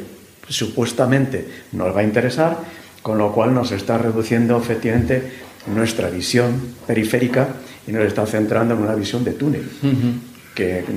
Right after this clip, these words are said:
Speaker 1: nos centra en algo. ¿Por qué? Para que estemos más tiempo, más tiempo, más tiempo, que es lo que pretenden y
Speaker 2: Ujú.
Speaker 1: donde sale,
Speaker 2: El
Speaker 1: pues, el
Speaker 2: tiempo.
Speaker 1: negocio.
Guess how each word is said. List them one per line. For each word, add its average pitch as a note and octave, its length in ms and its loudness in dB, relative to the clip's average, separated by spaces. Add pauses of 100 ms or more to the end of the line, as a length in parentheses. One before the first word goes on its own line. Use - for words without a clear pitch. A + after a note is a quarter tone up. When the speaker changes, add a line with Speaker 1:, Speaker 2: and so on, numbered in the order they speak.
Speaker 1:
nos F#2+ 140 -4
centra A#2 220 0
en B2+ 80 4
algo. - 260 2 (340)
¿Por B2 120 0
qué? C3+ 140 2
Para F#2+ 260 0
que G2 80 -2
estemos B2 280 4
más F2 160 -6
tiempo, - 360 -8
más - 180 -6
tiempo, F#2+ 300 -2
más G#2 160 -2
tiempo, B2+ 400 2
que F#2+ 100 -4
es F#2+ 100 -6
lo G#2+ 160 2
que A#2+ 200 -2 (440)
pretenden F#2+ 540 0
y G2 160 4
Speaker 2:
Ujú. A2+ 100 -2
Speaker 1:
donde G2 240 2
sale, F#2+ 400 -2 (200)
Speaker 2:
El A2 100 -4
Speaker 1:
pues, A#2+ 180 2
el - 100 4
Speaker 2:
tiempo. - 140 -4
Speaker 1:
negocio. B2+ 300 0